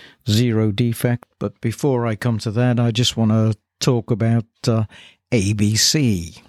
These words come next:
Let's learn our A B Cs and how important that is for inventory. It's the Pareto effect, of course, the eighty twenty rule. So this was the Pareto idea that, uh,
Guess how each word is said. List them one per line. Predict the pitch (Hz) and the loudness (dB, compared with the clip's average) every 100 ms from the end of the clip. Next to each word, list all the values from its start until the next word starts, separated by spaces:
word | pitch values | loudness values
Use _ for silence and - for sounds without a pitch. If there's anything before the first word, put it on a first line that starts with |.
| 113 | -6
Let's | 113 - | -4 -2
learn | 101 98 | 0 2
our | 95 92 | 2 0
A | 104 90 | 0 0
B | 90 | -2
Cs | 87 - 95 82 85 - - _ - - - - _ _ - | 0 0 0 -2 -6 -10 -12 _ -20 -20 -20 -20 _ _ -4
and | 113 110 107 92 | 0 2 2 2
how | 123 120 | 2 2
important | 110 123 117 110 | 2 0 0 0
that | 110 110 | 2 2
is | 90 95 - - | 2 0 -2 -8
for | - 110 | -6 -2
inventory. | 98 101 107 107 107 92 76 78 _ _ _ _ _ | 0 0 2 2 2 -2 -4 -6 _ _ _ _ _
It's | - 127 | -2 -2
the | 131 135 | -2 -2
Pareto | - 139 135 117 - 82 | 2 2 2 0 0 -2
effect, | 78 - 82 - | -2 -2 -4 -4
of | 82 - | -8 -2
course, | 104 98 92 | -2 0 -2
the | - 113 | 0 2
eighty | 107 107 | 2 0
twenty | - 104 85 - 80 | 0 0 0 -2 -6
rule. | 76 73 76 - _ _ _ | -6 -8 -10 -14 _ _ _
So | - - | -4 -2
this | 117 | 0
was | - 95 | -2 -2
the | 87 | -2
Pareto | - 87 101 110 90 80 73 _ _ - | 0 2 2 2 0 0 -2 _ _ -2
idea | 85 87 92 92 92 | 0 0 2 2 2
that, | 85 87 _ - | 0 -2 _ -4
uh, | 82 90 | 0 0